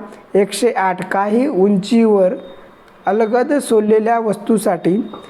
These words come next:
तिच्या गतीज ऊर्जेतील बदल आणि तिच्या स्थितीज ऊर्जेतील बदल यांची बेरीज शून्य असते, हे स्टेटमेंटसुद्धा पाठ असणं गरजेचं आहे. एकशे नऊवा प्रश्न आहे, शक्तीचे एसआय प्रणालीतील एकक काय आहे, तर डब्ल्यू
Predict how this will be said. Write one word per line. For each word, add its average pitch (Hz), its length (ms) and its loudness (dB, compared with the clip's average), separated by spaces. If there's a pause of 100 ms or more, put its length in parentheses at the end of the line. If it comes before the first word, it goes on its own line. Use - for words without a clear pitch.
(280)
तिच्या 220 320 2
गतीज 220 440 0
ऊर्जेतील 208 420 2
बदल 196 300 4
आणि 196 240 0
तिच्या 190 520 0 (500)
स्थितीज 247 460 0
ऊर्जेतील 214 480 2
बदल 190 280 2
यांची 180 420 2
बेरीज 185 460 2 (500)
शून्य 226 300 4
असते, 202 320 -2
हे 196 120 0
स्टेटमेंटसुद्धा 190 640 0
पाठ 180 260 -4
असणं 208 240 0 (500)
गरजेचं 196 380 0
आहे. 214 100 0 (420)
एकशे 202 240 0
नऊवा 226 320 2
प्रश्न 226 400 -2
आहे, 220 180 2
शक्तीचे 208 540 -2
एसआय 208 400 2
प्रणालीतील 196 480 0
एकक 190 220 0
काय 190 320 -2
आहे, 185 180 -4 (440)
तर 214 100 0
डब्ल्यू 202 480 2